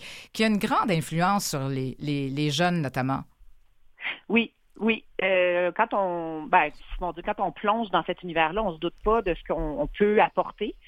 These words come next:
Speaker 2: Euh, je pense que c'est comme les enseignants, hein. Il y a quelque chose de, premièrement, il y a quelque chose de très, très, très pédagogique dans tout ça. Euh, moi, j'ai toujours dans la tête, premièrement, je travaille avec les, le milieu, je travaille un petit peu avec les professionnels, mais je travaille davantage avec le milieu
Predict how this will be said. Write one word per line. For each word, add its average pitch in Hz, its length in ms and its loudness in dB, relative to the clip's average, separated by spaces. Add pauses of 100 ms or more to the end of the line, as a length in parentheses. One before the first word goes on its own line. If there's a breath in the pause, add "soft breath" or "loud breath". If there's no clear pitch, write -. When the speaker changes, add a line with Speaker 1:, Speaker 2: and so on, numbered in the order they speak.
(440 loud breath)
Speaker 2:
Euh, 165 420 2
je - 60 -8
pense 214 180 4
que 185 80 -2
c'est - 80 -8
comme 202 140 2
les 165 160 0
enseignants, 160 460 2
hein. 180 160 2
Il 185 60 0
y 170 40 6
a 156 40 2
quelque 160 200 -2
chose 220 100 -4
de, 185 140 2
premièrement, 175 300 4
il 196 40 2
y 165 40 6
a 151 40 0
quelque 160 140 -4
chose 190 100 -6
de 170 80 0
très, - 160 -2
très, - 120 -8
très 190 140 -4
pédagogique 170 560 0
dans 170 100 -4
tout - 200 -10
ça. 190 120 2 (480 loud breath)
Euh, 156 400 2 (120)
moi, 214 120 4
j'ai 214 140 -2
toujours 214 260 -4
dans 226 120 4
la 170 120 4
tête, 220 160 -4
premièrement, 190 320 0
je - 40 -10
travaille 185 220 0
avec 175 120 -2
les, 165 180 -6 (240)
le 175 60 -4
milieu, 175 400 0 (340)
je - 140 -2
travaille 180 240 4
un 175 80 4
petit - 140 -16
peu - 80 2
avec 208 140 0
les 170 60 -4
professionnels, 180 460 -4
mais 170 140 0
je - 100 -12
travaille 165 280 2
davantage 175 420 0
avec 170 160 -6
le 170 60 -2
milieu 165 260 -2